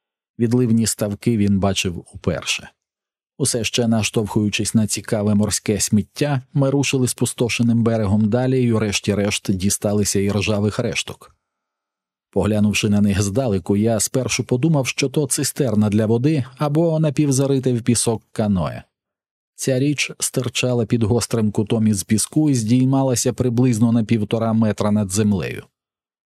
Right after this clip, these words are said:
Доки я її роздивлявся, Пол намагався ловити в ставку рибу.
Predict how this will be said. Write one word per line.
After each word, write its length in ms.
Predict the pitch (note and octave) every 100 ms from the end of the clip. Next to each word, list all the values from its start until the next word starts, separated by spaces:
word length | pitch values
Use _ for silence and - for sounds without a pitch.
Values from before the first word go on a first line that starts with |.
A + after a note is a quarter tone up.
| -
Доки 380 | G#2 G2 G2+ G2
я 120 | G2
її 380 | F#2+ F#2+ F2+ F#2
роздивлявся, 960 | E2+ F#2 G2+ G2+ D3+ D3 - - - F#2+ -
Пол 240 | D#3+ C#3+
намагався 640 | C3 C3 A2+ B2 G#2 -
ловити 420 | A2 A2 G#2+ G2+ G2+
в 120 | F#2+
ставку 600 | - G2 F#2+ - G2+ F#2+
рибу. 380 | E2 C2 -